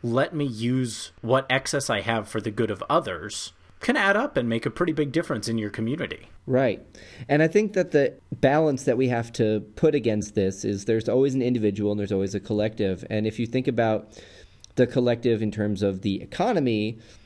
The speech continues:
Speaker 2: we do live in a materialist, consumer-driven economy. People buying things is what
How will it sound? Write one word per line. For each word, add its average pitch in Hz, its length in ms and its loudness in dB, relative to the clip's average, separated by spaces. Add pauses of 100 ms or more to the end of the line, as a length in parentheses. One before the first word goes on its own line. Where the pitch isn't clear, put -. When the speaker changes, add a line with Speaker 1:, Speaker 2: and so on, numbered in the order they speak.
(120)
Speaker 2:
we 117 100 2
do 135 180 4
live 123 240 4
in 120 80 2
a 110 60 0
materialist, 113 920 0 (120)
consumer-driven 107 1300 0
economy. 117 720 -2 (120)
People 117 300 0
buying 104 400 0
things 104 420 -2
is 98 140 -4
what 104 280 0